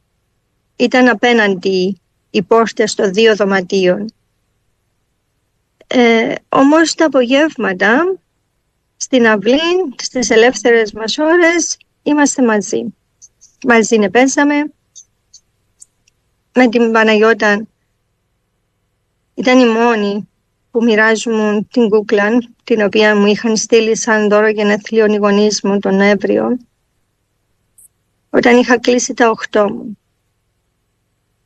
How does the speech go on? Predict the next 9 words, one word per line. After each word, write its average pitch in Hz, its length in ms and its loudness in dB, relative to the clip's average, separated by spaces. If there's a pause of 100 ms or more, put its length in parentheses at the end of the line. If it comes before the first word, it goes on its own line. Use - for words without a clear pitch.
(140)
Αυτό 302 720 0 (280)
που, 254 720 2
που 247 100 -4
μας 220 300 -4
έφερε 285 560 -2
κοντά 202 680 -4
ήταν 294 480 2 (2000)
η 247 200 2
ανάγκη 240 840 0